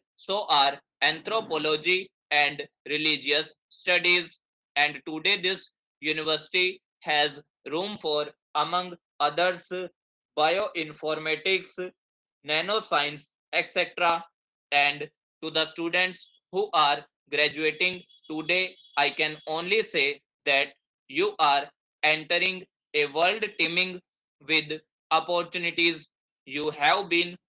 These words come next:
fortunate to have experienced education in a university of such standing. Not everybody has this privilege. As you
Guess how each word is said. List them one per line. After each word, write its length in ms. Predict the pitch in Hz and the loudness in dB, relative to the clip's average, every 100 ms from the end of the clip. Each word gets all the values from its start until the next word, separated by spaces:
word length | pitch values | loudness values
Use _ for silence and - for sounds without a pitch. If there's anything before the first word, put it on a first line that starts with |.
| _ - | _ -4
fortunate 600 | 156 151 175 175 180 180 _ _ - | -2 -2 -4 0 2 0 _ _ -8
to 140 | 156 151 | -6 -6
have 440 | 147 156 170 170 - _ - | 0 2 2 -2 -18 _ -2
experienced 960 | 147 - - 165 151 151 165 180 - 175 180 _ _ | -2 -2 -6 -4 0 2 2 -2 -8 -10 -10 _ _
education 840 | 147 147 147 160 156 156 175 175 180 _ _ | -2 -2 -2 0 0 0 -2 -2 -8 _ _
in 200 | 170 208 214 | -2 0 2
a 120 | 156 | 0
university 680 | 147 156 151 156 151 - 208 | 2 -2 0 -2 -2 -2 0
of 220 | 151 139 - _ _ - | 0 -2 -8 _ _ -12
such 420 | - 180 175 - _ - | 0 0 0 -10 _ -20
standing. 640 | - - 180 180 175 175 - - - - 143 | -8 0 0 4 2 0 -10 -20 -20 -20 -8
Not 300 | 139 135 - - | -6 -6 -6 0
everybody 720 | 143 147 156 165 165 175 170 _ _ - | 2 2 -2 -2 2 0 -2 _ _ -2
has 340 | 156 185 190 | 2 2 2
this 380 | 147 139 139 - _ _ | 0 -2 -2 -16 _ _
privilege. 600 | 165 170 170 170 170 160 - _ _ | 2 2 2 2 2 0 -16 _ _
As 280 | 147 175 185 | 2 2 2
you 300 | 160 151 147 | -4 -4 -6